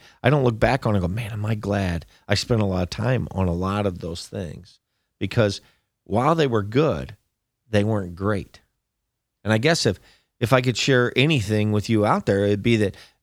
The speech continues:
God doesn't want just good things in your life. He wants great things for your life. I remember the story, um, where the,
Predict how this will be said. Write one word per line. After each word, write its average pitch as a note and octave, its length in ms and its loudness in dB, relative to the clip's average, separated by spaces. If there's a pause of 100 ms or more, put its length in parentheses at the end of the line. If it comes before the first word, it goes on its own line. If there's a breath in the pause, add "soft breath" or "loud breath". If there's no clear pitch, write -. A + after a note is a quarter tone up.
(100)
God D#3 180 2
doesn't D#3 300 -2
want B2+ 140 0
just A2 340 -4
good E3+ 260 2
things F2+ 240 -2
in F2+ 100 -6
your F2 140 -2
life. E2 340 -6
He D#3+ 200 -2
wants A#2+ 340 -2 (380 soft breath)
great A#2 440 -2
things F2 240 -4
for - 200 -10
your D2 180 -12
life. - 420 -20 (800)
I C#3 60 0
remember D3+ 200 4
the B2 120 2
story, B2+ 480 2 (1040)
um, A2 380 2
where A#2+ 220 2
the, G#2+ 220 2